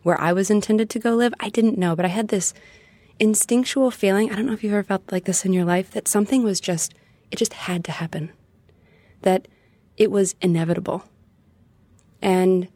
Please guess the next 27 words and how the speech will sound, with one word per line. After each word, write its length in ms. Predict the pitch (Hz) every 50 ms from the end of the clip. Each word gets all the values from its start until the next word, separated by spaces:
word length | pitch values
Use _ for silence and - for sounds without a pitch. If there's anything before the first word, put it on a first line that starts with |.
| _ _ _ _
just 320 | - - 214 226 214 - -
as 140 | - 190 196
I 140 | 185 190
was 140 | 185 185 175
searching 400 | - - 185 175 - 185 180 175
for 160 | 160 - - -
it, 300 | 185 180 180 - - - _ _ _ _ _ _ -
it 200 | - 190 190 - -
was 160 | 196 180 -
searching 400 | - 180 175 170 - 180 180 175
for 160 | - - 175
me 120 | 170 165 156
too. 280 | - - 165 165 - - - _ _ _ _ _ _ - - _ _ -
I 60 | -
had 420 | 165 160 - 180 180 180 180 - - _ _
that 260 | - 165 165 151 - - - _ -
kind 200 | - - 165 156
of 80 | 156 165
a 40 | 160
feeling. 400 | - - 165 - - 233 220 - _ _ _ - - - - - -
And 140 | 190 180 175
so 340 | - 190 180 175 170 170 - -
I 460 | - 175 175 170 170 170 170 170 170 - _ _ _ _ _ _ _ _ _ _ _
went 120 | 190 185 175
on 80 | 165
to 60 | 165
Craigslist 680 | 160 - 165 156 147 - - 185 220 - - - -